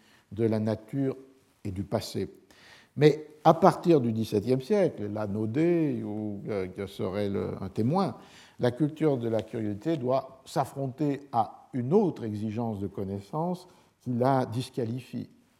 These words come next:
Les règles de la méthode, opposées à ce désordre des trouvailles,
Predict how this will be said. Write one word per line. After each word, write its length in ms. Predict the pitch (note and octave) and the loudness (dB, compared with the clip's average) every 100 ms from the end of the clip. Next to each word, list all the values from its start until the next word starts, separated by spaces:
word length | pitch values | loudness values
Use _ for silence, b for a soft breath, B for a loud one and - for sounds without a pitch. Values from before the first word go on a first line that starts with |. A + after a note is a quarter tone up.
| - | -2
Les 160 | G#2+ A2 | 0 4
règles 360 | C#3+ C3+ B2 | 4 6 2
de 80 | A#2 | 2
la 120 | A2+ | 0
méthode, 560 | A#2 C3 E3 A#2+ G2 - _ _ _ - | 0 -2 -2 -4 -6 -12 _ _ _ -16
opposées 640 | F#2 G#2+ G#2+ G2+ B2 A2+ | -10 -6 -6 -4 -2 -2
à 80 | F#2 | -4
ce 140 | - | -8
désordre 720 | G2 G#2 G#2+ A#2 B2 A2+ G2+ G2 | -8 -4 -2 0 0 -2 -6 -6
des 140 | G2 | -8
trouvailles, 520 | - B2+ B2 A2 F#2+ | -8 -4 -2 -2 -2